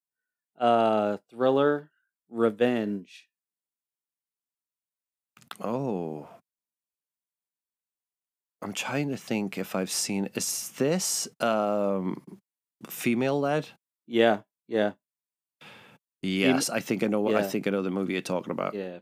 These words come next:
Speaker 1: female protagonist. One of the most, uh,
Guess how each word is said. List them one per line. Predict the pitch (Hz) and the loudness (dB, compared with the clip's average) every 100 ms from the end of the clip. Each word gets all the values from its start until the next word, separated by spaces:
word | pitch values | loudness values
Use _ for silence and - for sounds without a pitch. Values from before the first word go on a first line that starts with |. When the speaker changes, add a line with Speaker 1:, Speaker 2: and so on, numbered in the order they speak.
| - | -2
Speaker 1:
female | 127 127 123 | 2 2 0
protagonist. | 127 - 120 117 120 120 117 - - - - _ _ _ _ _ _ _ - | -2 0 2 2 0 -4 -6 -10 -20 -20 -20 _ _ _ _ _ _ _ 0
One | 123 | 2
of | 123 117 | 2 0
the | |
most, | 110 113 107 - - | 0 -2 -4 -8 -2
uh, | 117 110 104 101 | 2 2 2 -2